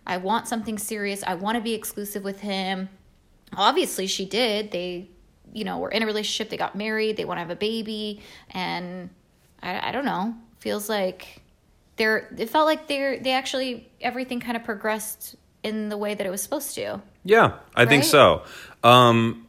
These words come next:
Speaker 2: I think it would be reasonable to say to Dharma, I think you could go, "Hey, how about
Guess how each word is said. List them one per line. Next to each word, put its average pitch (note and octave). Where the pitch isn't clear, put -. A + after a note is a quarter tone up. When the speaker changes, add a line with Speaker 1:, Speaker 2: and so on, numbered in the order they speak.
Speaker 2:
I D3+
think F#3
it F3+
would D3
be A2+
reasonable G#2
to F#2+
say F#2
to E2+
Dharma, F2
I E2
think F2+
you F2+
could E2+
go, E2
"Hey, D#2+
how G#3
about F#3